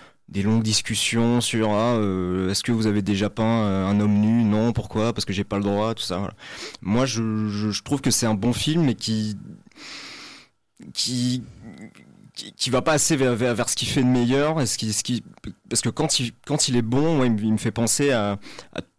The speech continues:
tout ce que j'avais adoré dans, dans, dans le film Marie-Antoinette, par exemple. Voilà, c'est, j'ai, j'aimais, j'aimais ce propos qui disait que, voilà, une,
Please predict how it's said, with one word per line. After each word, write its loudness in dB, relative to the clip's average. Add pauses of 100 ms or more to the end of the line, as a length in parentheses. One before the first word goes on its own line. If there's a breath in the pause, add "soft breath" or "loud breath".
(140)
tout -4
ce 0
que 2
j'avais 2
adoré 2
dans, 2
dans, 2
dans 0
le 2
film 0
Marie-Antoinette, 0
par -4
exemple. -6 (480 loud breath)
Voilà, 0 (200 loud breath)
c'est, -4
j'ai, 2
j'aimais, 2
j'aimais 2
ce -4
propos 0
qui -4
disait 0
que, -4
voilà, 2
une, 2